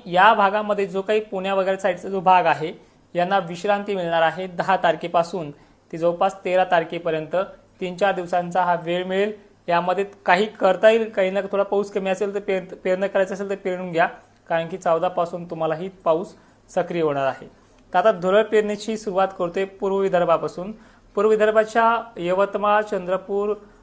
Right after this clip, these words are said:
अ, हिंगणघाट, गोंदिया, अकोला, अमरावती, हिंगोली, वाशिम, यवतमाळचा परिसर घेत नांदेड, परभणीपर्यंत बारा आणि तेरा तारखेच्या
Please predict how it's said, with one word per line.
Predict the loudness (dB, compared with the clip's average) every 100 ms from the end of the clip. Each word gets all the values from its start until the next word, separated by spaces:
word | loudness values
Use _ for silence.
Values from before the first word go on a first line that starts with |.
| _
अ, | 2 4 4 2
हिंगणघाट, | 0 0 2 2 0 0
गोंदिया, | -4 -6 -2 4 4 4 -2 -18 -20 -10
अकोला, | -2 -2 0 2 4 4
अमरावती, | 2 2 2 2 -2 -6 -6 -10 -16 -16 -12
हिंगोली, | -6 -2 -2 -2 -4 2
वाशिम, | 2 2 -2 -6 -6 -12 -20 -20 _ -10
यवतमाळचा | -2 2 2 2 0 2 2 0 -8 -20 _ 0 0
परिसर | 2 -2 0 -2 -2
घेत | -2 -4 -6
नांदेड, | -4 0 0 -2 -6
परभणीपर्यंत | -2 -2 0 -2 -4 -6 -4 -2 -4 -6 -20 _ -16
बारा | 2 6 6 6
आणि | 4 0 -2
तेरा | 0 0
तारखेच्या | 0 -4 -4 0 0